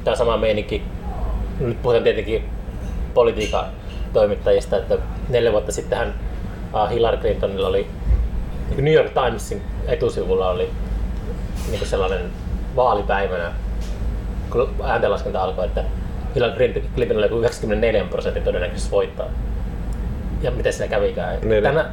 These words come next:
Speaker 1: nyt oli neljä vuotta myöhemmin, niin täysin sama juttu.
Speaker 2: Mm.
Speaker 1: Sitten se vaan kertoo siitä, että se joku siinä ammattikunnassa on estänyt niinku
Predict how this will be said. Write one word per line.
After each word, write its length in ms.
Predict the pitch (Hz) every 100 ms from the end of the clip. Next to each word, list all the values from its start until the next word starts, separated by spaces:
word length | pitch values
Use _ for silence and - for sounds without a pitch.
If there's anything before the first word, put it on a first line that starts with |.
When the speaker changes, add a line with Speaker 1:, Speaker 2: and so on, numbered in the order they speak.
| -
Speaker 1:
nyt 160 | 175
oli 280 | 170 165 165 165
neljä 200 | 165 143
vuotta 160 | 135
myöhemmin, 200 | 139 131
niin 100 | 131
täysin 220 | 139 123
sama 240 | - 120 101
juttu. 300 | 95 - -
Speaker 2:
Mm. 60 | - - -
Speaker 1:
Sitten 200 | - -
se 80 | 151
vaan 120 | 135
kertoo 300 | 127 131 127
siitä, 160 | 117 110
että 140 | 107
se 240 | - 107 - - - - - - -
joku 220 | 139 123
siinä 380 | 127 104 92 - - - - - - - -
ammattikunnassa 720 | - 117 113 - 101 98 - 104
on 80 |
estänyt 380 | 101 - 101 92 - - - - - - - - - - -
niinku 160 | 117